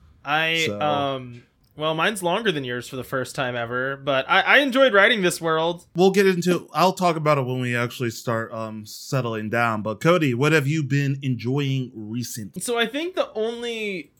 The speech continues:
Speaker 1: well, okay, there's a couple things.
Speaker 2: Okay.
Speaker 1: Now that
Speaker 2: I
Speaker 1: I'm
Speaker 2: thought you were gonna
Speaker 1: thinking
Speaker 2: be like,
Speaker 1: about it.
Speaker 2: "Okay, Jordan, you're gonna complain about Batman for an hour, so here, let's do that first." But anyways,
Speaker 1: Well,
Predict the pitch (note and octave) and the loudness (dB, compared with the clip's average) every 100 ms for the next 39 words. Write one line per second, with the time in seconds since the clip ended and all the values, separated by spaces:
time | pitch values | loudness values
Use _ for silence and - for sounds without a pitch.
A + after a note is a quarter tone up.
0 | _ _ - D#3+ G#3+ F#3+ F#3 F#3 F3 D#3 | _ _ -10 0 6 6 8 4 4 0
1 | B2+ D3+ C3+ - B2+ G#2 - F#2+ - - | 2 2 0 -2 -2 -4 -12 -16 -16 -14
2 | - - _ _ _ _ _ _ _ - | -14 -14 _ _ _ _ _ _ _ -10
3 | C#3+ F3 F#3+ F#3+ F#3 A#3+ B3 G#3 G3 F#3 | -2 4 4 8 8 10 8 6 6 6
4 | C3 G3 F#3+ E3+ F#3 E3 D#3 D#3+ F3 E3 | 6 6 8 8 8 8 6 6 6 4
5 | D#3+ F#3 E3 D3+ D3 A#2+ C#3+ D3 A#2+ - | 2 4 6 6 4 6 4 4 -2 -4
6 | B2+ B2+ A#2 A#2 A#2+ B2+ C3 A2+ D3+ C3+ | -2 -2 -2 -2 -2 -4 -4 -2 2 2
7 | B2 C3+ C3+ B2+ B2 - G2+ B2 C3+ F3 | 2 0 0 2 2 0 -10 -8 -4 2
8 | F#3+ F3 E3 | 6 6 6